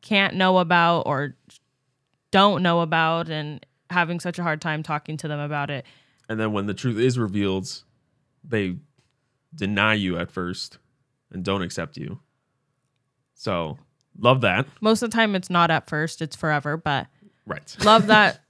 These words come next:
Speaker 2: <laughs>
Speaker 1: there's
Speaker 2: In this story.
Speaker 1: there's a happy ending-ish.
Speaker 2: <laughs>
Speaker 1: Um, I, I don't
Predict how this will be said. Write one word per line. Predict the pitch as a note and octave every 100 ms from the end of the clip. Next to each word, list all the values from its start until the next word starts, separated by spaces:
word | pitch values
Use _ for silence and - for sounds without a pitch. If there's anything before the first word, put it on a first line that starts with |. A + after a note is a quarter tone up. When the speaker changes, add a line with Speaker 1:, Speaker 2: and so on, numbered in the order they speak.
| _
Speaker 2:
<laughs> | _
Speaker 1:
there's | F#3 G#3 F#3+ F3+ F3
Speaker 2:
In | C#3 D3
this | C3+
story. | - - G2 D2 F#2+ _ _
Speaker 1:
there's | G#3 A3 G3
a | F#3
happy | F3+ G#3 F#3+ _ E3+ E3 D#3+ _
ending-ish. | F3 E3 D3+ E3+ - _ _ _ - B2+ - -
Speaker 2:
<laughs> | _ _ _ _ _ - D#3+
Speaker 1:
Um, | - G#3 G3 F#3 E3+ E3 F#3 _ _ _ _ _ _ _ _ _ _ _ _ _ _
I, | G3 A3+ B3+ C#4 D4 D4+ - _ _ _ _ _ _ -
I | A3+
don't | D4 B3+